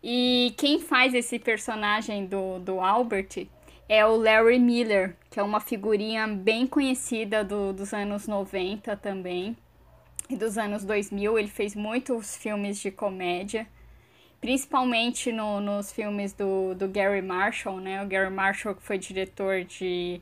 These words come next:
Noiva em Fuga, Uma Linda Mulher. Então, você sempre vai ver esse cara no, nos filmes dele.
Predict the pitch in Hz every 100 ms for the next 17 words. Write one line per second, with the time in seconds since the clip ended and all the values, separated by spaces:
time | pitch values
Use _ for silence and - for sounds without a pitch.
0 | - 208 214 202 196 196 - 208 226 220
1 | 196 190 190 190 196 190 190 185 180 185
2 | 214 220 _ _ _ _ _ _ - 185
3 | - 214 240 226 240 214 208 208 196 -
4 | 190 202 185 190 190 185 185 190 - 190
5 | 185 - 185 190 240